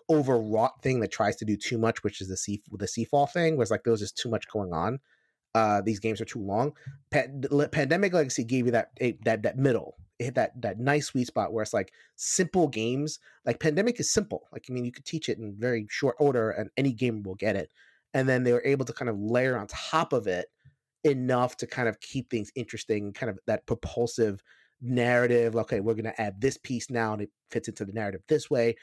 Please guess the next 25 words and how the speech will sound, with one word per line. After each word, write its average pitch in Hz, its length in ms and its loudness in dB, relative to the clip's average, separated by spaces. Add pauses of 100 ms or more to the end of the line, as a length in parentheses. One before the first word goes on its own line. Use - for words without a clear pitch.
(120)
but 120 80 2
you're 110 60 0
still 139 340 2
doing 123 280 2
kind 110 200 -4
of 104 80 -6
the - 140 -18
same 107 280 -6
basic 120 360 -4
things. 175 360 -2 (540)
They 135 220 2
were 139 80 4
able 131 160 2
to 123 60 0
kind 127 180 -4
of, 120 60 -2
like, 113 140 -2
hit 123 240 2
that 107 180 -2
sweet - 240 -10
spot. - 260 -16 (340)
Pandemic's 220 360 0
Legacy 190 340 -4
Season 147 180 -6
Two, 147 580 2